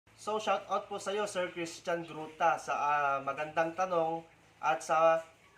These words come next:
mabusising obserbasyon. So, sana po nakatulong ang vlog ko po ito para mabigyan naman ko po kayo ng ideya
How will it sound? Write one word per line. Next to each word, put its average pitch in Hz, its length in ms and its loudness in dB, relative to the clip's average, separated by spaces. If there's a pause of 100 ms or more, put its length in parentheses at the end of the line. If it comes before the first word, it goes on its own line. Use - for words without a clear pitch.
(160)
mabusising 143 880 -8
obserbasyon. 123 720 -4 (1300)
So, 135 240 -6
sana 151 320 0
po 165 80 -2
nakatulong 165 560 0
ang 156 160 -6
vlog 156 160 -2
ko 165 80 -4
po 190 160 -8
ito 165 380 -2 (320)
para 160 160 0
mabigyan 170 400 -2
naman 170 240 0
ko - 160 -12
po 170 80 -4
kayo 165 240 -4
ng - 80 -16
ideya 151 560 0